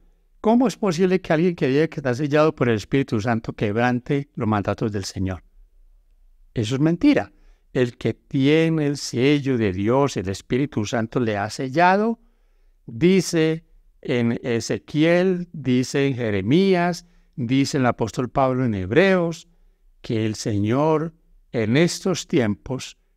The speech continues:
pondrá sus leyes en nuestra mente y los escribirá en nuestro corazón. O viceversa, pero ahí están. Ya no están en dos tablas, que fue el problema de Israel. De las tablas,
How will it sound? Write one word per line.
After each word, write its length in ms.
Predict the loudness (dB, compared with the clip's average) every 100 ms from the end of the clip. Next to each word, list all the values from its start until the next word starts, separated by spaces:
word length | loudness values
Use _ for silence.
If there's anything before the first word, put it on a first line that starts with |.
| -2
pondrá 400 | 2 2 2 0
sus 200 | 0 -2
leyes 380 | 0 0 0 -2
en 220 | -2 -2
nuestra 680 | 0 2 0 -2 _ -2 2
mente 640 | 2 0 -2 -6 -8 -10 _ _ -20 _ _ _ _ _ _ -2
y 60 |
los 240 | 2 4 4
escribirá 760 | 0 0 -2 0 2 4 4 2
en 180 | 0
nuestro 380 | 0 -2 -4 -8
corazón. 560 | -4 -4 -4 -10 -12 -16 _ -20 -20 -20 -4
O 180 | -2 0
viceversa, 600 | 0 0 4 4 2 -4
pero 280 | -4 -4 -4
ahí 260 | -4 -4 -4
están. 380 | -6 -6 -6 -8 _ _ _ _ _ _ _
Ya 180 | 0 2
no 80 | 2
están 260 | 0 -2
en 160 | -2 0
dos 280 | 0 -2 -2
tablas, 600 | 0 2 0 -8 -14 -20 _ _ _ _ _
que 160 | -4 -2
fue 80 |
el 80 | -2
problema 480 | 0 2 2 2 0
de 100 | -2
Israel. 520 | -2 -4 -2 -2 -4 _ _ _ _ _ _ _
De 220 | -6 -4
las 240 | -2 -4 0
tablas, 640 | 4 4 4 0 -2